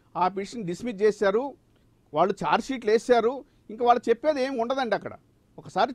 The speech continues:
ఛార్జ్ షీట్ క్లుప్తంగా అన్ని కో-, అన్ని పరిగణలోకి తీసుకొని ఎవిడెన్స్‌లు, విట్‌నెస్‌లు అన్నీ రాసేసినాక వాళ్ళకేమి ఆ, ఆ దాంట్లో ఏదో మళ్ళీ ఒక ఇది రిటర్న్‌గా వెనక్కి పోయి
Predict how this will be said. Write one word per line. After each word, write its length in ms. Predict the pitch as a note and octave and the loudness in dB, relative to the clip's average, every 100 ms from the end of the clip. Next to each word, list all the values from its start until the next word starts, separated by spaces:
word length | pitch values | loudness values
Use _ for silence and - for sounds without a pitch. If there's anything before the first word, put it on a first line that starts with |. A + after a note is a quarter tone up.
| - | 2
ఛార్జ్ 240 | G#3 - | 2 2
షీట్ 180 | C#4+ B3+ - | -6 -10 -8
క్లుప్తంగా 460 | A3 A3+ C#4 C4 A#3 B2 _ _ - D#3+ | -8 -4 -4 2 2 2 _ _ -8 -6
అన్ని 240 | A3 C4 A#3 | -4 -4 -2
కో-, 100 | A3 F3+ C#3 - _ - | -2 -2 -6 -20 _ -10
అన్ని 220 | D3+ A3 B3 | -6 -4 0
పరిగణలోకి 400 | A3 A3+ A#3+ A3+ | 0 2 2 2
తీసుకొని 360 | A3 - A#3 G3 A#2 - _ _ | 0 -2 0 0 -4 -8 _ _
ఎవిడెన్స్‌లు, 540 | D#3+ F#3 A#3 B3 B3 A3 D#3+ | -4 4 4 4 -2 -2 -2
విట్‌నెస్‌లు 500 | F3 - B3 B3 A#3 | -4 -4 -6 -2 -2
అన్నీ 200 | F#3 A#3 C#4 | -2 -2 2
రాసేసినాక 580 | A3+ A3 B3 A#3 F3+ C#3 G3 C#4+ _ _ _ F#3 | 2 4 -2 -2 -4 -2 -2 -4 _ _ _ 2
వాళ్ళకేమి 440 | A3+ B3 B3+ C#4 C4 | 2 2 -2 2 2
ఆ, 20 | A#3 F3+ | 2 2
ఆ 20 | F#3 F#3 E3+ D#3 C#3 D3 | 4 4 4 0 -4 0
దాంట్లో 260 | F#3+ G#3 A#3 A3 | 2 2 4 6
ఏదో 100 | A3+ B3 F#3+ D3 _ - | 6 4 0 -8 _ -6
మళ్ళీ 180 | F3 G#3+ B3 | -4 0 2
ఒక 100 | A3+ A3 G3+ | 4 2 0
ఇది 120 | G#3 A3 | 0 0
రిటర్న్‌గా 320 | G3 A3+ A#3 A3 | 0 -2 0 0
వెనక్కి 240 | G#3+ A3+ B3 | 0 0 4
పోయి 120 | A#3+ | 4